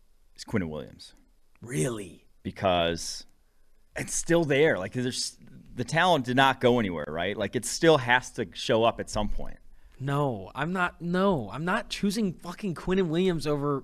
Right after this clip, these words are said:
Speaker 1: Not over
Speaker 2: Barmore.
Speaker 1: Dexter Lo-, no, Dexter Lawrence is no, like, none of these guys are that good though. Is what
Speaker 2: No,
Speaker 1: I'm
Speaker 2: I know
Speaker 1: saying,
Speaker 2: that.
Speaker 1: you
Speaker 2: I
Speaker 1: know?
Speaker 2: know that. But I think, I think Lawrence is.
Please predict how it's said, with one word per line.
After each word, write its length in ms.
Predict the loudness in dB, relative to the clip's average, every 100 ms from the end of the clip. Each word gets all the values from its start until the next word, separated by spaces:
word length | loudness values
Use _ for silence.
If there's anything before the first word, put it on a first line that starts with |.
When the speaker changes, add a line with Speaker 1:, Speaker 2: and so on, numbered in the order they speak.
| -2
Speaker 1:
Not 180 | 4 6
over 140 | 6
Speaker 2:
Barmore. 160 | 6 4
Speaker 1:
Dexter 320 | 4 2 0
Lo-, 180 | 0 -2 -6
no, 100 | -4
Dexter 360 | 0 0 2
Lawrence 320 | 2 2 0 -4
is 160 | -2
no, 200 | 2 2
like, 380 | 2 0 -4 -2
none 180 | 4 6
of 20 |
these 180 | 4 4
guys 360 | 6 8 6 6
are 80 |
that 220 | 4 4 4
good 200 | 0 0
though. 180 | -6 -6
Is 120 | 2
what 80 | 4
Speaker 2:
No, 120 | 6
Speaker 1:
I'm 60 | 6
Speaker 2:
I 60 | 10
know 140 | 10
Speaker 1:
saying, 80 | 10
Speaker 2:
that. 140 | 6 8
Speaker 1:
you 60 |
Speaker 2:
I 20 |
Speaker 1:
know? 80 | 8
Speaker 2:
know 180 | 8 8
that. 240 | 4 0
But 100 | 4
I 100 | 6
think, 180 | 6 4
I 100 | 4
think 220 | 4 2 -2
Lawrence 380 | 2 2 0
is. 240 | -4 -4